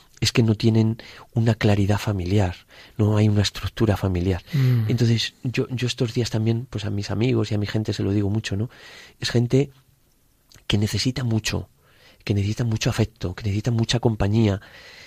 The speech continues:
Speaker 1: Pero yo lo que experimento, lo que experimento es cómo jóvenes con, con muchas carencias afectivas, psicológicas, porque han tenido abusos, porque han sufrido no sé qué, no sé cuánto,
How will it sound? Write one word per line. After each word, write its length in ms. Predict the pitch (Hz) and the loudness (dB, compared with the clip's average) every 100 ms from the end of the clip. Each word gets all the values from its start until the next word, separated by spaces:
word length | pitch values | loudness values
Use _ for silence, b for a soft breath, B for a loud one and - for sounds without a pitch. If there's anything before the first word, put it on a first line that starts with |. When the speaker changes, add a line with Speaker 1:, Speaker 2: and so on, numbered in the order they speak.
| B B _ _ _ _ | B B _ _ _ _
Speaker 1:
Pero 260 | - 117 110 | 6 6 4
yo 220 | 110 151 | 4 4
lo 140 | 165 123 | 6 2
que 100 | 110 | -2
experimento, 760 | - 110 113 170 190 208 208 - _ | -2 0 2 0 -2 -6 -10 -12 _
lo 120 | - | -10
que 100 | 104 | -8
experimento 540 | 107 113 113 139 156 147 | -4 -2 -2 -2 -2 0
es 220 | 104 - b b b b _ | 0 -4 b b b b _
cómo 320 | - 123 98 - _ _ _ - | 2 2 2 -4 _ _ _ -20
jóvenes 760 | - 175 143 98 87 - - b b b _ _ | 0 2 2 -2 -6 -14 -20 b b b _ _
con, 260 | 127 127 131 | 0 2 0
con 220 | - 120 | 0 2
muchas 360 | 143 185 170 | 2 2 0
carencias 720 | - 113 104 98 - 95 - - _ _ _ | 2 2 2 0 -6 -8 -12 -18 _ _ _
afectivas, 840 | - - - - 131 120 110 95 | -12 -8 -10 2 4 4 0 -2
psicológicas, 840 | - - 101 123 113 - 107 104 98 B B B | -6 -4 0 0 -2 -4 -4 -2 -2 B B B
porque 220 | - 104 | -6 0
han 140 | 110 110 | 0 2
tenido 260 | 107 104 | 2 2
abusos, 500 | 95 117 117 - 110 | 2 2 2 0 -4
porque 380 | - 104 - 104 | -4 -8 -4 -4
han 160 | 104 110 | -2 -2
sufrido 400 | 110 - 110 107 | -4 -2 0 0
no 80 | 101 | -2
sé 100 | - | -4
qué, 220 | 131 131 | -2 0
no 100 | 110 | 0
sé 140 | 110 | -4
cuánto, 380 | - 127 117 107 | 2 2 4 -2